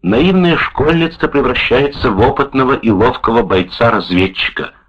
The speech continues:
выполняющего сложные задания командования. В записках имена и фамилии по вполне понятным причинам изменены.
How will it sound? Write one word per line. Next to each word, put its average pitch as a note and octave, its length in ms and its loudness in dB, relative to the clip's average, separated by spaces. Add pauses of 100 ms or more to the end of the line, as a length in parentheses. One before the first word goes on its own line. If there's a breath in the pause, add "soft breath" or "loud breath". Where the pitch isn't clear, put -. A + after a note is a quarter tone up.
(180)
выполняющего D#2 760 -2
сложные C3+ 640 -2
задания G2 640 -4
командования. - 800 -10 (1000)
В G2 120 -8
записках C#3+ 680 -2 (220)
имена F#2 520 0
и F2+ 80 -6
фамилии D2+ 640 -6 (120)
по G3 100 -4
вполне C#2 400 -8
понятным D#2+ 520 -4
причинам F2 600 -8
изменены. G#2 720 -10